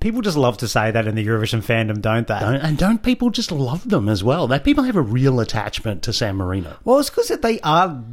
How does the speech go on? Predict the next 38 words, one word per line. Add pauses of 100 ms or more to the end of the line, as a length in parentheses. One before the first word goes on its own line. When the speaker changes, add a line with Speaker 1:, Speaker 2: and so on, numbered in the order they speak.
(180)
Speaker 1:
a
microstate.
The
population,
I
used
to
use
Kalgoorlie (300)
in,
uh,
Western
Australia
as
a
town
to
say
that
was
the
population (280)
to, (120)
equivalent,
Speaker 2:
Mm. (120)
Speaker 1:
but
Kalgoorlie's
got
too
big
for
them
now.
It's
something
like
Speaker 2:
<laughs>
Speaker 1:
Warrnambool.